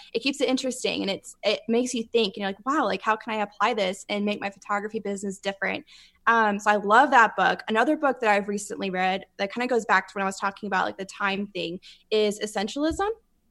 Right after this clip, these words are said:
And I'm trying to remember the author's name. I don't quite remember off the top of my head.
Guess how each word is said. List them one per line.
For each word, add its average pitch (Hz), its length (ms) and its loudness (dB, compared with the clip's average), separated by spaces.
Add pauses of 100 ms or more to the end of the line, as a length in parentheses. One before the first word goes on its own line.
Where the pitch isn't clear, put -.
(140)
And 226 460 2
I'm - 100 -18
trying 277 200 -2
to 349 60 2
remember 302 460 6
the 247 160 -2
author's 208 440 2
name. 185 140 -4
I 175 40 -6
don't 190 140 -8
quite - 160 -8
remember 185 240 -4
off 180 80 -12
the - 60 -20
top 202 160 -6
of - 40 -20
my 202 80 -4
head. 190 280 -4